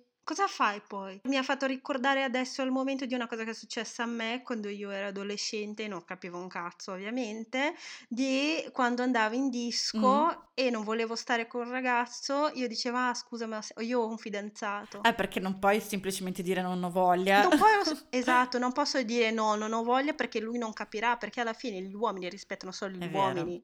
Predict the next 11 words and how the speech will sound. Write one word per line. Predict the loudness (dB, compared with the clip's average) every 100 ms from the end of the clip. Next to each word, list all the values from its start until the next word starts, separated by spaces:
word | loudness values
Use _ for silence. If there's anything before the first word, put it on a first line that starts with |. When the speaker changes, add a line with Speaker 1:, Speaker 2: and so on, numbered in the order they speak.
| _
Speaker 1:
non | -4 -2
rispett-, | -6 -2 -2 0 -2 -2 -8 -4
non | -2
rispettano | 0 -2 -2 -4 -2
noi. | -2 -4 -4 -8 -14 -12
Quindi | 0 2 2 0
lui | 2 2 2 0 -6
sente | 0 2 4
un | 4 6
mio | 6 6 6
no | 4 6 6 4 0